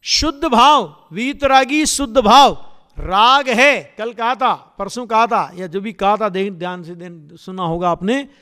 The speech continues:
ये कहा था कि कोई भी राग भूमिका के अनुसार भले ही होता हो, वर्तमान भूमिका में दोष रूप है और अगली भूमिका के लिए घातक है।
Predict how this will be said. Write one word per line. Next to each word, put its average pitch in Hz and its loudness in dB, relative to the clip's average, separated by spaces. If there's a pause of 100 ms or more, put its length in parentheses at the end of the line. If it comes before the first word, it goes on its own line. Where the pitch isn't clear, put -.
(220)
ये 185 -10
कहा 180 -6
था 240 2
कि - -18 (160)
कोई 262 4
भी 320 6
राग 240 4 (340)
भूमिका 240 -2
के 240 -4
अनुसार 214 -4
भले 170 -8
ही 208 -2
होता 175 -4
हो, 156 -2 (2250)
वर्तमान 277 2
भूमिका 240 0
में 226 -4
दोष 214 0
रूप 208 -4
है 190 -2 (160)
और 190 -8
अगली 202 -8
भूमिका 175 -12
के 160 -14
लिए 156 -12
घातक 135 -14
है। - -20